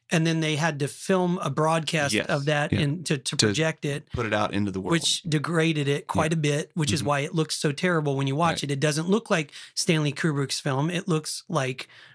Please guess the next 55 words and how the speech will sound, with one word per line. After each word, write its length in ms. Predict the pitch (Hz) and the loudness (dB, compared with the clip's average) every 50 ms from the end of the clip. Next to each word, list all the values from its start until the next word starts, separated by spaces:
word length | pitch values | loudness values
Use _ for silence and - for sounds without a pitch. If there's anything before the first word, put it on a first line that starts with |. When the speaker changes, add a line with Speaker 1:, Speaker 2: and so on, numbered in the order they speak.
| _ _ _ _ - - | _ _ _ _ -12 -6
Speaker 1:
you 120 | - 208 147 | -2 -2 -2
know, 160 | 123 123 120 147 180 185 - | -2 -2 -6 -8 -10 -10 -4
terrible 600 | - - 160 147 147 143 139 139 135 131 123 - _ _ _ _ _ _ _ _ _ _ - | 0 2 2 2 2 2 0 0 0 -2 -4 -8 _ _ _ _ _ _ _ _ _ _ -8
T 160 | - - 151 | -2 0 2
V 120 | 113 123 | 2 2
Speaker 2:
Mm-hmm. 80 | 139 139 | 2 0
Speaker 1:
in 60 | 139 | 0
the 60 | 135 131 | 0 -2
nineteen 320 | 135 131 131 120 143 127 | -2 -4 -4 -2 -4 -2
sixties. 600 | - - 190 180 - - - 185 175 156 - - - - | 0 0 -2 -2 -2 -4 -4 -4 -4 -4 -6 -8 -6 0
Speaker 2:
Which, 360 | - 127 139 131 - - - - - _ - - 92 - 104 | 2 2 2 4 2 0 -2 -4 -10 _ -10 -10 -10 -6 0
one 160 | 110 131 139 | 2 2 2
of 60 | 131 | 2
the 60 | 117 110 | 0 -2
comments 440 | - 123 117 117 113 110 107 - | -2 0 0 0 0 -2 -2 -2
in 100 | 104 101 | 0 0
this, 200 | 101 117 143 - - | 0 0 0 0 -2
I 60 | 107 | -2
think, 240 | 95 - 90 85 85 | -2 -2 -2 -2 -2
says, 320 | - - - 90 87 87 - | -2 -2 -2 -2 -2 -2 -2
like, 420 | 98 101 98 90 - - _ _ _ _ _ _ - | -2 -2 -2 -4 -6 -12 _ _ _ _ _ _ 2
kind 180 | - 117 107 | 2 2 2
of 60 | 95 - | 2 0
to 80 | - 104 | 0 0
your 120 | 95 104 | 2 2
point, 300 | 95 - - 95 90 - | 0 0 -2 -2 -2 -2
like, 220 | - 87 95 - _ - - - - - - - - _ _ | -2 -4 -4 -6 _ -20 -20 -20 -20 -20 -20 -20 -20 _ _
that's 180 | - - 175 - | 2 2 2 2
bad 440 | 147 131 139 131 131 131 123 113 113 | 2 2 4 4 4 4 2 0 0
video 300 | 113 120 120 120 113 110 | 2 2 4 4 2 2
footage 500 | 101 - 113 110 107 104 101 - - - _ | 0 0 0 0 0 0 -2 -4 -6 -8 _
for 260 | - - - 120 120 107 | -12 -4 0 2 2 2
the 100 | 87 80 | 2 0
sixties. 680 | - - 120 123 - - - - - - - - - - _ _ _ - - - | 0 2 2 2 0 0 -2 -2 -2 -2 -4 -6 -8 -10 _ _ _ -12 -4 0
Like, 200 | - 101 98 - | 0 2 2 0
if, 200 | 104 98 - - - - _ _ _ | -2 -4 -4 -8 -20 -20 _ _ _
if 280 | - 107 104 95 - - | 0 0 0 0 -2 -4
you 160 | - 92 113 117 | -2 0 2 2
were 100 | 117 113 | 2 2
talking 340 | - 120 110 110 - 110 110 | 2 2 2 2 2 0 0
to 40 | 104 | 0
somebody 300 | - - 110 107 104 104 | 0 2 0 2 2 2
in 60 | 98 | 2
the 80 | 95 92 | 0 0
sixties, 440 | - - 110 104 - - 120 107 95 | 2 2 2 2 2 0 -2 0 2
"Oh, 120 | 104 151 | 2 4
you 120 | 170 160 | 4 4
saw 200 | 143 - 165 160 | 2 2 2 2
the 100 | 147 123 | 2 2
moon 240 | 110 107 113 127 147 | 2 4 4 4 4
landing? 300 | 151 160 170 175 170 151 | 2 2 2 2 2 2
How 120 | 139 143 139 | 4 4 4
Speaker 1:
Mm-hmm. 80 | 139 156 | 4 4
Speaker 2:
was 160 | 165 147 120 | 2 2 2
it?" 120 | 90 - | 0 -2